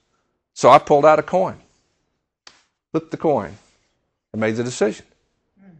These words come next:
And I taught him. I said, "Look, I don't know what's going on here, but you know something? God's into what we think is even random. God's into it.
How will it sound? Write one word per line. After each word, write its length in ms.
And 80
I 60
taught 320
him. 100
I 60
said, 200
"Look, 260
I 160
don't 180
know 300
what's 180
going 220
on 160
here, 100
but 220
you 40
know 120
something? 360
God's 600
into 260
what 200
we 80
think 280
is 140
even 200
random. 420
God's 300
into 260
it. 180